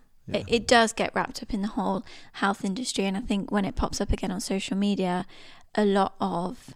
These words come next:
Speaker 2: personal trainers and people in the fitness industry pick up on it and come at it from a weight loss point of view, which for me personally, there's just so much more to it.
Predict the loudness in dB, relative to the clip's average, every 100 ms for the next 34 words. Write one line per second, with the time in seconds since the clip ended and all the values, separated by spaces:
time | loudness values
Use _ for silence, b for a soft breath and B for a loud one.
0 | -20 -20 -20 _ b b -4 -2 -2 -6
1 | -2 2 2 2 2 0 -4 -8 -6 -6
2 | -4 -6 0 0 0 -4 -4 -2 -4 0
3 | 0 4 2 2 2 2 0 -2 -4 -6
4 | B B B -2 -2 -2 -4 -2 0 -2
5 | -4 -6 -4 0 0 0 -2 -4 -6 -6
6 | -4 0 2 0 B B B B 0 0
7 | -2 -8 -6 2 2 2 0 -2 -4 -8
8 | -6 -6 -4 -4 -2 -2 -2 -4 -4 -4
9 | 0 2 2 -2